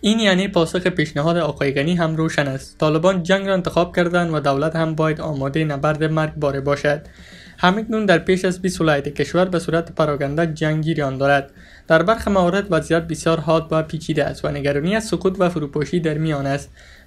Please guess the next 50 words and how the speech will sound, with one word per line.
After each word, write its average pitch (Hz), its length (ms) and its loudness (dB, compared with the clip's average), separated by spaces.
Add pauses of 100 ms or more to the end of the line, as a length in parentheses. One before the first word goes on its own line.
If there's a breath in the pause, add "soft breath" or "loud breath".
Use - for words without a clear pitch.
مثل 208 220 2
همیشه، 185 340 2
آمارها 160 520 2
در 165 180 0
میان 156 260 -2
ادعاهای 156 560 -2
گم 165 180 -2
می‌شود 139 500 -2
و 147 80 -6
کسان 151 460 -4
نمی‌تواند 175 640 0 (340 loud breath)
با 202 160 6
اطمینان 180 420 0
از 160 180 0
واقعیت‌های 147 460 -2
میدان 143 540 -4
جنگ 180 300 0
خبر 151 320 0
دهد. 143 400 0 (360 loud breath)
اما 220 220 0
چیزی 214 280 -2
که 185 100 -2
واضح 151 300 2
است، 175 220 0
این 175 160 0
است 170 180 -4
که 160 80 0
خشونت 160 500 -2
به 165 80 0
نحو 165 300 0
کم 143 220 -4
سابقه‌ای 143 480 -2
تشدید 156 460 -4
شده 139 280 0 (400 loud breath)
و 151 100 2
نیروهای 143 360 0
دولتی 139 440 -2
به 175 140 2
نیابت 151 400 -2
از 170 160 0
متحدان 151 520 -2
و 165 60 0
حامیان 156 480 -2
که 156 120 -4
آنها 147 260 -2
را 165 140 2
در 151 180 -4
میانهٔ 143 360 -2
جنگ 156 380 -2
به 143 140 -2